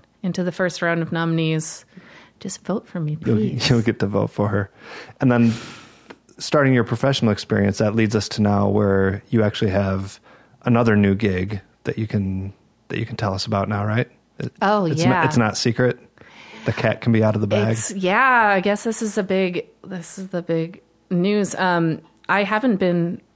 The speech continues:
Speaker 1: I've been playing with a lot of different kinds of groups, and I've been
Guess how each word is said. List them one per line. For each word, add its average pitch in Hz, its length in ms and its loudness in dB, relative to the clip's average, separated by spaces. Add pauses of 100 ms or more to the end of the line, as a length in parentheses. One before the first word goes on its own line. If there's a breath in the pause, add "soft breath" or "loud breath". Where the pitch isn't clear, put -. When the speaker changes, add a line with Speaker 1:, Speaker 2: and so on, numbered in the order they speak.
Speaker 1:
I've 185 160 -4
been 196 200 0
playing 220 260 0
with 202 140 0
a 190 80 0
lot 175 180 0
of 190 80 -2
different 175 280 -4
kinds 180 180 0
of 170 80 -2
groups, 190 400 -2
and 170 180 -2
I've 165 380 -4
been 175 360 -2